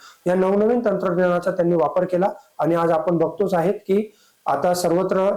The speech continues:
तंत्रज्ञानाचे युग आहे आणि या माध्यमातून शासकीय सेवा ज्या आहेत, त्या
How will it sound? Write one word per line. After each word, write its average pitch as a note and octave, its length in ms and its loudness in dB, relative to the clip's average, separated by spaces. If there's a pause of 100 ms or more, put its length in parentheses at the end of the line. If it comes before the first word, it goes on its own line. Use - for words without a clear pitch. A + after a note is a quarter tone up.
तंत्रज्ञानाचे G3+ 680 0
युग E3 200 2
आहे C#3 260 0
आणि C#3+ 200 0
या D#3+ 100 2
माध्यमातून D#3+ 640 0 (360)
शासकीय E3+ 380 -2
सेवा D#3+ 280 2
ज्या D#3 140 0
आहेत, D3 160 -2 (100)
त्या E3 220 0